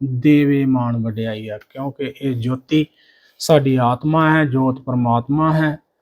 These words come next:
ਜੋ ਸਰਬ ਜੋਤੀਆਂ ਦਾ ਮਾਲਕ ਹੈ, ਉਹ ਪਰਮਾਤਮਾ, ਜੋਤ ਸਰੂਪ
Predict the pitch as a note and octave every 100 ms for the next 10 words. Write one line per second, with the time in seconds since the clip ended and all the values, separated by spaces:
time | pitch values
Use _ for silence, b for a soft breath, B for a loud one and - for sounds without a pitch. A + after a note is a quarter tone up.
0 | _ - C3+ D3 C3+ - - G#3+ A3+ G#3+
1 | F3 - D3 D3 C#3+ C3+ A#2+ C3+ D3+ D3
2 | C#3+ C#3 _ C#3 C3+ C3 C3 _ C3+ B2+
3 | B2 A#2+ B2+ B2 A2+ C3 C3+ - A#2+ A#2+